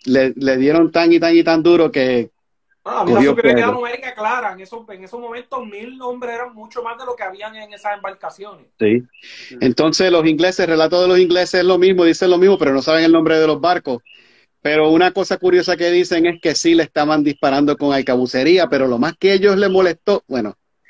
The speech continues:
Speaker 1: le tenían miedo, era que le estaban tirando con piedra. Y eso lo dicen dos o tres veces y dice, "Mira, me, me tiraron con piedra, me dieron en la cara,
Speaker 2: <laughs>
Speaker 1: me dieron en un hombro, <laughs> me inutilizaron completamente, pero con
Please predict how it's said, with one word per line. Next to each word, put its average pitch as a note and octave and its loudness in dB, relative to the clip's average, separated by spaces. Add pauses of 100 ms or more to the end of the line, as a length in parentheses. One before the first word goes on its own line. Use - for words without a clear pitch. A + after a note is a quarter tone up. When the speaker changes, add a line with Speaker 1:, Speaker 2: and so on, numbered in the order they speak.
(200)
Speaker 1:
le C#3+ 2
tenían D3+ 2
miedo, F#3 4
era F3+ 2
que E3 -2
le D#3+ 0
estaban D#3 -2
tirando F#3 0
con E3 0
piedra. D3+ -2 (520)
Y C#3 0
eso F3 0
lo F#3 4
dicen F#3 2
dos E3+ 2
o F3+ 2
tres F3+ 0
veces F3 -2
y - 2
dice, F3+ 0
"Mira, G#3 2 (960)
me, G3+ 0
me F3+ -4
tiraron E3 0
con A3+ 0
piedra, A3 2
me F#3+ 0
dieron D#3+ 2
en G3 0
la F#3 2
cara, G#3 2
Speaker 2:
<laughs> - -16
Speaker 1:
me D#3+ 0
dieron F3+ 4
en G3 2
un F3+ 2
hombro, G3+ 0 (120)
<laughs> E3 -8
me D#3+ -2
inutilizaron D#3 0
completamente, G#3 0
pero E3+ 2
con D#3+ -2